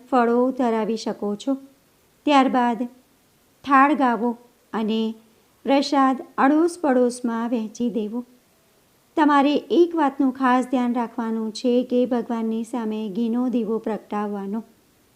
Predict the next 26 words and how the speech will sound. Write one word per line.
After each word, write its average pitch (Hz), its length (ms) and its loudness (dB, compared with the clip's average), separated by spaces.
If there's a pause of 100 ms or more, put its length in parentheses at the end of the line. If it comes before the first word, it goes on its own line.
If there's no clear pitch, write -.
(680)
અને 254 400 2 (280)
જો 330 160 4
શક્ય 294 360 0
હોય 262 320 2
તો 254 200 0
ઉપવાસ 240 640 -6
કરવો. 240 360 -2 (720)
ઉપવાસ 330 440 0
દરમિયાન 294 500 2
આખો 262 340 0
દિવસ 247 520 -2
ફળાહાર 226 540 -4
કરવો 220 500 -6
અને 226 440 -4
એક 294 260 -2
ટાઈમ 233 360 -2
ભોજન 220 460 -4
કરવું. 208 420 -6 (840)
જ્યાં 302 260 4
સુધી 262 420 0
પૂજા 247 540 2
બાકી 240 420 -4
હોય 226 300 -2
ત્યાં 226 300 -6
સુધી 220 420 -2
તમારે 214 500 -4